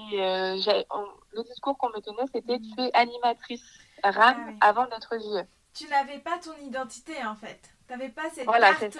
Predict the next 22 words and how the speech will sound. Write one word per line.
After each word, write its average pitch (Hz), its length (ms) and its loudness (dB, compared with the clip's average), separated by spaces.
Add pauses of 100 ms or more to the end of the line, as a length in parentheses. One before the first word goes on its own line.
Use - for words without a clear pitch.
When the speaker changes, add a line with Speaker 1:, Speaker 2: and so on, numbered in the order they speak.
Speaker 2:
carte-là 285 440 -2
de 247 80 -14 (100)
J 254 360 -12
E, 294 880 -14
Speaker 1:
Non. 202 100 4
Speaker 2:
euh, 214 60 -4 (1300)
alors 254 420 -4
Speaker 1:
Pas 247 180 -2
Speaker 2:
que, 226 100 -10
Speaker 1:
du - 80 -8
tout. - 240 -10
Speaker 2:
bon, 226 160 -10
après, 226 320 -6
on 247 100 -6
peut 240 140 -8
avoir 233 260 -8
des 208 260 -14 (560)
différentes, 247 720 -12
euh, 214 500 -12
façons 247 320 -12
de 240 100 -8
penser, 247 360 -8